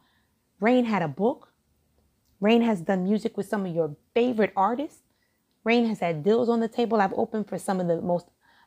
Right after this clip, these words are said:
uh, uh, comparable musicians, incomparable musicians. I've seen some things that millions of people will never see in their career, right?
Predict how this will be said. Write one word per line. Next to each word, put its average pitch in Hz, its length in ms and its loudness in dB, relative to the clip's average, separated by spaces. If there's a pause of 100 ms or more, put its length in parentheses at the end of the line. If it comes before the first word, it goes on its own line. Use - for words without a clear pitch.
(160)
uh, 185 220 -4
uh, 147 200 -2
comparable 226 580 0
musicians, 196 720 -4 (420)
incomparable 226 500 -2
musicians. 220 560 -2 (1400)
I've 190 100 0
seen 254 240 4
some 247 160 -4
things 247 320 0
that - 220 -2 (440)
millions 233 420 6
of 220 120 -2
people 202 240 -6
will 190 100 -6
never 214 240 -4
see 226 220 -8
in 202 120 -4
their 185 120 -2
career, 156 400 -4 (1900)
right? 196 280 0